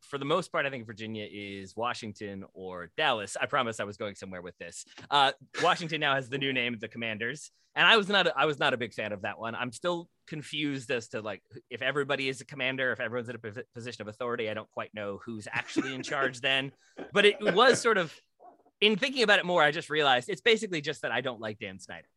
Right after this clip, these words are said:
And so anything Dan Snyder does, I'm going to immediately oppose. And similarly, I don't really love fifa. I don't feel like Gianni Infantino is doing always the best things for soccer and for actually helping people.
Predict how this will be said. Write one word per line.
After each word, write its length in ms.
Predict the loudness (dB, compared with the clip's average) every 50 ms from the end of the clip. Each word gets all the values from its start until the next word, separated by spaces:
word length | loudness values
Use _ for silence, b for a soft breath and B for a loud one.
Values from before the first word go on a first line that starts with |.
| _ _
And 100 | -8 -6
so 80 | -2 0
anything 380 | 2 2 2 2 0 -2 0 2
Dan 200 | 2 0 0 0
Snyder 340 | 0 0 0 0 0 -2
does, 380 | -2 -2 -4 -4 -6 -8 -10 -8 -6
I'm 160 | -4 -4 -2
going 200 | -2 -4 -4 -4
to 100 | -4 -6
immediately 440 | -4 -4 -4 -4 -4 -6 -8 -8 -10
oppose. 360 | -12 -6 -2 0 0 0 0
And 120 | -4 -8 -10
similarly, 560 | -4 -4 0 2 4 4 4 2 0 -2 -4 0
I 120 | 0 2
don't 200 | 2 2 0 0 0
really 220 | 0 0 2 2
love 200 | 2 2 0 0
fifa. 280 | -4 -6 -8 -4 -2 0
I 220 | 0 2 2 0
don't 220 | -2 -2 -6 -8
feel 220 | -14 -8 -6 -2 -2
like 160 | -2 -2 -2
Gianni 320 | -2 0 0 0 0 0
Infantino 540 | -2 -4 -4 -6 -8 -6 -6 -4 -2 -2 -2 -2
is 120 | -6 -8
doing 460 | -6 -4 0 2 2 2 2 -2 -6 -8 _ _ _ _ _ _ _ _
always 460 | 2 2 4 4 6 4 4 4 6 4
the 100 | 4 4
best 280 | 4 2 0 -2 0
things 280 | 0 0 0 0 -4 -6
for 140 | -4 -4 -4
soccer 400 | 0 0 0 0 0 0 -2 0
and 240 | 0 0 -2 -4 -6
for 280 | -8 -2 0 0 0 0 _ _ _ _
actually 440 | 0 0 0 0 -6 -4 -2 -2 0
helping 340 | 0 -2 -2 -2 -4 -6 -6
people. 420 | -8 -10 -10 _ -8 -8 -8 -8